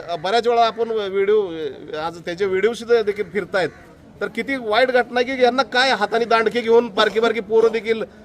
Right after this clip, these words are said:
दांडके घेऊन प-, फिरतात आणि गाड्या अडवून हे करतात. हे अधिकार कुणाला दिलेले नाहीत शासनानं. कुणी म्हणजे गव्हर-, कायदेशीर वा-, नाहीच आहे, हे चुकीचं आहे.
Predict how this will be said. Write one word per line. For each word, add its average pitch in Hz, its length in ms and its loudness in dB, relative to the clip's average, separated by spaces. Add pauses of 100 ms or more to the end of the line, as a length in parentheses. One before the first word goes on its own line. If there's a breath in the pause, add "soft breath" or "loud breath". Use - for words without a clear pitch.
(140 loud breath)
दांडके 196 340 0
घेऊन 214 260 4
प-, 208 280 -2
फिरतात 202 340 0
आणि 202 160 0
गाड्या 190 320 0
अडवून 185 280 -2
हे 170 80 -4
करतात. 165 380 -2 (300 loud breath)
हे 202 40 0
अधिकार 233 340 4
कुणाला 254 300 2
दिलेले 247 360 4
नाहीत 214 240 0 (680)
शासनानं. 208 420 -4
कुणी 233 240 -4
म्हणजे 196 480 -8
गव्हर-, 190 300 -4 (360)
कायदेशीर 214 520 -2
वा-, 226 300 -2 (440)
नाहीच 214 340 0
आहे, 214 120 4 (500)
हे 185 60 -6
चुकीचं 247 380 0
आहे. 131 160 2